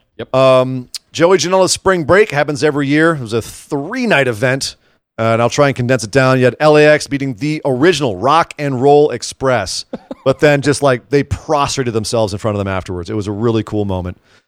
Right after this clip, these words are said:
Speaker 2: Um, and, you know, basically said, "You guys are the inspirations for what we do."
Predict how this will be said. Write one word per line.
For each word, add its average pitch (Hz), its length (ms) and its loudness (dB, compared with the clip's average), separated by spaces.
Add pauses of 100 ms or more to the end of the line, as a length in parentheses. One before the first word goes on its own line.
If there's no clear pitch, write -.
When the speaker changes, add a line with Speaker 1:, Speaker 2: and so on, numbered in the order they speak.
(200)
Speaker 2:
Um, 92 600 -6
and, 98 340 -8
you 117 100 -6
know, 98 140 -2
basically 110 360 -2
said, 104 260 -2
"You 113 80 -4
guys 107 280 2
are 98 160 -2 (460)
the 135 140 2
inspirations 123 420 2
for 104 80 -6
what 101 120 0
we 98 100 -6
do." 85 200 -6